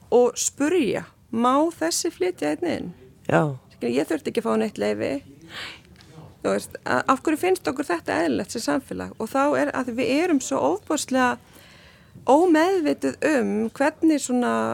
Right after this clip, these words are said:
Speaker 1: ómeðvitað fordómar bara virka. Að, og við komum ólíkt fram við fólk eftir því hvers konar stétt og stöðu og, og fjölbreytileika það hefur.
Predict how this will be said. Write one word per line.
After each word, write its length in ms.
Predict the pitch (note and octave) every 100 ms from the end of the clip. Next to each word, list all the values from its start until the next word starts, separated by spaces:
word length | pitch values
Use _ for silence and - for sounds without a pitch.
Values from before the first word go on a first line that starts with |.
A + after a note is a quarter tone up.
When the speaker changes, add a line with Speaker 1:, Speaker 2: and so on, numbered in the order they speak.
| - _
Speaker 1:
ómeðvitað 600 | - B3+ C#4+ C#4 C4 B3
fordómar 540 | B3+ C4+ - C4 A#3+ B3
bara 240 | - B3
virka. 460 | C#4 - - - - - -
Að, 180 | A3 - -
og 180 | -
við 180 | - A#3
komum 540 | - B3+ C4 D4 E4+ E4
ólíkt 560 | - A#3 C#4+ E4 D#4+ -
fram 240 | B3+ C4+
við 100 | C#4+
fólk 460 | - A#3 C4+ - -
eftir 340 | A#3+ A#3+ B3+
því 120 | C4 B3+ A#3
hvers 200 | B3+ B3+
konar 300 | - A#3+ A#3 - -
stétt 440 | - - B3+ C4 A#3+
og 60 | -
stöðu 460 | C4+ C4 B3 G#3+
og, 120 | A3 A3
og 140 | A3+ G#3+
fjölbreytileika 680 | B3 A#3 G#3+ G#3+ - F#3+ - -
það 220 | - A3 G#3+
hefur. 300 | F3 -